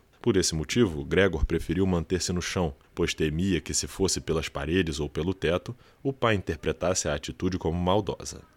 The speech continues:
Mas Gregor logo percebeu que aquelas corridas não podiam durar muito, pois para cada passo que o pai dava, ele tinha de realizar diversos e variados movimentos, forçando a respiração. Isso não era bom sinal,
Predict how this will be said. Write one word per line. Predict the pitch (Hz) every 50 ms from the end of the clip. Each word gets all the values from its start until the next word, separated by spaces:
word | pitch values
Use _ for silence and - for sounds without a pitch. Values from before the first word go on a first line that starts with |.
| _ -
Mas | 92 85 80 80
Gregor | 76 82 90 101 104 85 76 76
logo | 78 80 95 98 -
percebeu | - 82 76 - - 71 71 76 92 98 90
que | - - 78 76
aquelas | 73 - - 85 85 82 -
corridas | - - 80 - 87 95 98 90 78
não | 82 82
podiam | 80 - 78 73 78 90 92
durar | 87 85 82 92 87 87
muito, | 82 92 101 95 82 - - - - - - _ _
pois | - - 82 78 -
para | - - 73 76 73
cada | - - 113 110 107 95
passo | - - 95 98 - - 80
que | - -
o | 71
pai | - - 76 85
dava, | 80 73 73 80 82 104 123 - _ _
ele | - 104 107 107
tinha | 101 - - 110 104 95
de | 82 80 73
realizar | 71 80 78 78 76 76 73 78 87 90 92
diversos | 92 82 78 71 78 87 101 104 - - 76 73 78
e | 69
variados | 73 78 76 73 73 80 92 87 85 78
movimentos, | 82 85 80 82 78 80 92 90 82 - -
forçando | - - - - 71 - - - 87 85 80
a | 76
respiração. | 85 82 - - - 90 101 - - - - - - _ _ _ -
Isso | - 80 - -
não | 76 73 76 76
era | 78 76
bom | 76 80
sinal, | - - 104 104 110 110 101 -